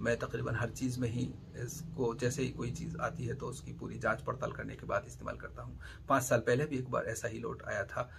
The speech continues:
इसका मतलब ये हुआ कि दूसरी जगहों पे अब भी चला। उस वक्त जब ये चीज़ आई थी तो मैंने वापस कर दी थी, और उसके बाद से उस दुकानदार ने दोबारा नहीं मंगाई। अब दूसरी दुकान से आई है ये चीज़, तो उसने शायद, इसका मतलब अभी भी कहीं और चलती है,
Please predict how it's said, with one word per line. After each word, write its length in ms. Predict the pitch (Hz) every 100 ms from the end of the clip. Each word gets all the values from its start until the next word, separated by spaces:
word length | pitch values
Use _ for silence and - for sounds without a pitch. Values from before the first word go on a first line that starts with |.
| - -
इसका 240 | 127 160
मतलब 240 | 147 147 131
ये 120 | 165
हुआ 340 | 127 123 127 - -
कि 120 | 131
दूसरी 320 | 127 135 - 160
जगहों 320 | 127 127 127
पे 120 | 127
अब 140 | 123
भी 120 | 123 127
चला। 200 | 117 120
उस 220 | 127 -
वक्त 240 | 151 175 -
जब 160 | 151
ये 200 | 156 131 - -
चीज़ 180 | 131 123
आई 140 | 120
थी 120 | 127
तो 120 | 123
मैंने 260 | 123 120 117 -
वापस 360 | 120 120 117
कर 140 | - 110
दी 140 | 95
थी, 220 | 101 110 - - -
और 80 | 120
उसके 180 | - 123
बाद 180 | 120
से 140 | - 123
उस 80 | 123
दुकानदार 400 | 113 113 117 113
ने 60 |
दोबारा 300 | - 90 92
नहीं 180 | - -
मंगाई। 280 | - - - - - -
अब 160 | 147
दूसरी 280 | 147 147 175
दुकान 300 | 156 143 127
से 240 | 123 123 143
आई 160 | 120
है 120 | 117 123
ये 120 | 117
चीज़, 320 | 120 120 - - - -
तो 100 | 110
उसने 720 | 104 - - 123 113 - -
शायद, 300 | - 110 107
इसका 200 | - 120
मतलब 180 | 120 117
अभी 200 | 123 123
भी 100 | 120
कहीं 240 | 117 107
और 160 | 110 -
चलती 340 | - - -
है, 160 | 120